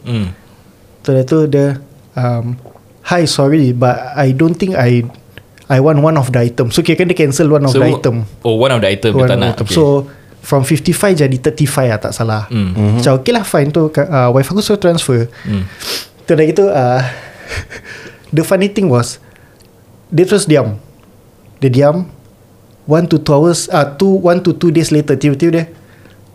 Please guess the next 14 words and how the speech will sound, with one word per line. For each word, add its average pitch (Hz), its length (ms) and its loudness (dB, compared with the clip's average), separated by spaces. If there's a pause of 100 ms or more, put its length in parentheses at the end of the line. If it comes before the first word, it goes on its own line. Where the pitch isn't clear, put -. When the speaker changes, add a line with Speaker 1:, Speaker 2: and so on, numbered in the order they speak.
Speaker 2:
"Hi 175 140 2
dear, 156 240 4
do 135 80 0
you 151 160 4
receive?" 135 560 -2 (540)
Speaker 1:
Hmm. 110 340 -2 (140)
Speaker 2:
Tu - 120 -4
wife 143 220 2
aku 143 240 -2
macam, 120 320 -2 (260)
uh, 120 240 -2
"Receive 123 320 0
apa, 147 240 0
eh?" 247 140 0